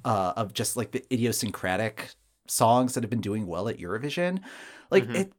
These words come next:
Speaker 1: you lose that when it's just like, "Oh, the person who's singing this song is, like, under arrest. That's okay. We'll just get this other guy who kind of fits it." It's just like, "Oh, Greg Kinnear's not available?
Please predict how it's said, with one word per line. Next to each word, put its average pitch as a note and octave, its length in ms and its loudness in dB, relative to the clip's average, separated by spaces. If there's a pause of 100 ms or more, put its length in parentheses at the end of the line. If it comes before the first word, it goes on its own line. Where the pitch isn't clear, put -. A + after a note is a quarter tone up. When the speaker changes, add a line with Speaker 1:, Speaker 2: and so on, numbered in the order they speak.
Speaker 1:
you F3 240 2
lose E3+ 500 4
that B2 340 4
when B2+ 260 8
it's B2 100 0
just C3+ 100 -2
like, D#3 160 2
"Oh, D4+ 180 12
the - 80 6
person G#3+ 220 4
who's G3 120 2
singing G#3+ 200 2
this E3+ 140 4
song D#3+ 340 10
is, E3 480 2
like, E3 180 -2 (120)
under A3 320 12
arrest. A2 420 6 (220)
That's D#4+ 200 12
okay. E3 520 6 (120)
We'll C#4+ 120 10
just C4+ 180 8
get G3 140 6
this C#4 180 6
other C4 240 10
guy B2+ 320 8
who D3+ 140 4
kind B2 320 4
of G#2+ 80 -4
fits - 260 -2
it." F#2 160 -2
It's C3+ 80 -6
just E3+ 100 -2
like, G#3+ 160 4
"Oh, B3 200 10
Greg D3 240 4
Kinnear's C#3+ 380 2
not A3+ 120 6
available? A#3+ 540 6